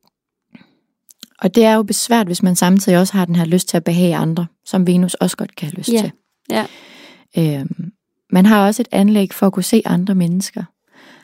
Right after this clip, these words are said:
Speaker 1: Man har sådan nogle seerevner, og det er fordi Venus... Øhm, er, hvad hedder det, tilknyttet, øh, pandechakraet, det er det tredje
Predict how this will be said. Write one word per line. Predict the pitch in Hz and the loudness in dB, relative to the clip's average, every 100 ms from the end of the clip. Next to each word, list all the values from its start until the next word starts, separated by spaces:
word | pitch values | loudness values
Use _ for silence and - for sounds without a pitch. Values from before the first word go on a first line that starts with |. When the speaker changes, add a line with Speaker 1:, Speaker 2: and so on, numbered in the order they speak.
| - | -2
Speaker 1:
Man | 180 | 2
har | 196 | 4
sådan | 175 180 | 2 0
nogle | 175 | -2
seerevner, | - 233 190 175 165 170 | 2 2 2 -2 -4 -4
og | 170 | -4
det | 185 | -4
er | |
fordi | - 202 196 | -4 -4 0
Venus... | 180 190 208 226 226 - - | 4 6 8 6 4 -4 -6
Øhm, | 175 165 147 - 156 156 - - - _ _ _ _ _ _ _ _ _ _ | -4 -4 -6 -8 -10 -12 -20 -20 -20 _ _ _ _ _ _ _ _ _ _
er, | 175 165 147 143 - | 0 0 -2 -12 -12
hvad | - 165 | -6 -4
hedder | 156 165 | -4 -8
det, | - | -8
tilknyttet, | - 202 - 196 170 165 170 - | -2 -2 2 2 4 2 -2 -4
øh, | - - - - | -4 -6 -12 -2
pandechakraet, | 226 220 262 - 190 - 185 165 - | 2 4 4 2 -4 -4 -6 -6 -4
det | |
er | 175 | -4
det | 170 | -4
tredje | - 175 190 | 0 2 2